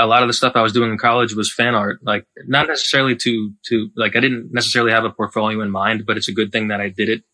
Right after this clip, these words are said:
back then, thinking about it now, looking back, because like you said, you wanna start building as early as possible. So when you come out of college,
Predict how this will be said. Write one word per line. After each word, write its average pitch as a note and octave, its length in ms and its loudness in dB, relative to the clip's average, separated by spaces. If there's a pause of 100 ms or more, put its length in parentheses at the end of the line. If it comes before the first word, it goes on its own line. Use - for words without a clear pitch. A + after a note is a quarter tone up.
(120)
back A2+ 180 0
then, B2 340 -2
thinking A2 280 -4
about A2 240 0
it A2+ 140 -2 (280)
now, G#2+ 300 0
looking G#2 320 -4
back, G2+ 260 -2 (120)
because G#2+ 340 -2
like G#2 160 -4
you G#2+ 80 -2
said, A2+ 380 -2
you A2+ 140 -2
wanna A#2+ 180 4
start B2 260 0
building A#2 340 0
as G2+ 100 -4
early G#2+ 280 -2
as G2+ 100 -6
possible. A2+ 500 0
So G#2 220 -4
when A2 140 0
you A2 80 -4
come A#2 160 -2
out A2+ 100 0
of G#2+ 80 -10
college, A2 480 0